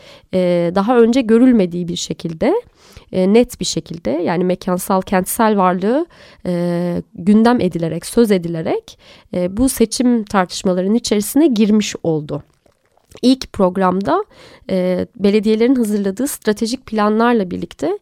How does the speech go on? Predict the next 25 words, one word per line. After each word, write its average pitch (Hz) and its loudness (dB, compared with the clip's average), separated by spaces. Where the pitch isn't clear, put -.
aslında 247 -2
iki 233 -2
bin 240 4
yirmi 233 4
öngörülerini 190 2
de 175 -4
içerecek 180 -6
şekilde 196 -6
çocukların 226 -2
kentle 254 -4
iletişimini, 196 0
kentle 202 -4
ilişkisini 185 -4
daha 202 0
çok 214 -4
gündeme 185 -2
alan 170 -4
çalışmaları, 185 -4
e, 190 0
görebileceğimiz 214 2
bir, 262 -2
e, 185 0
süreç 240 0
bizi 220 0
bekliyor, 196 0